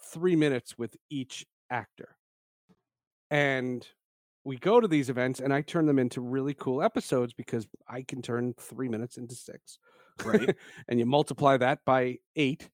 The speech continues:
Speaker 1: you know, and, and then you get the creators, and Sam Liu is gonna be there, and Mike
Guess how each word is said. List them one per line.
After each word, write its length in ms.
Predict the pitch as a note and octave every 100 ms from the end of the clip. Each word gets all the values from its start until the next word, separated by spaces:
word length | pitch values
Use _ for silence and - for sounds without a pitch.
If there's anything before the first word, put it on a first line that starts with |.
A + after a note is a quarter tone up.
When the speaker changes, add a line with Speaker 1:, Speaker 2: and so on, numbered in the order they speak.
| _ _ _
Speaker 1:
you 80 | D#3
know, 200 | D3+ D#3+
and, 200 | D#3+ C#3+ -
and 160 | D#3 D3+
then 180 | D3+ D3
you 80 |
get 180 | C#3 D3
the 60 | C3+
creators, 580 | - C3+ B2+ C3+ D#3 B2+
and 140 | A2+
Sam 380 | - A#2+ A#2 A#2+
Liu 200 | G3 G#3+
is 80 | F#3
gonna 200 | G3+ F#3
be 160 | F#3+ F3+
there, 300 | F3+ F3 D3
and 220 | A#2 G#2+
Mike 220 | A2+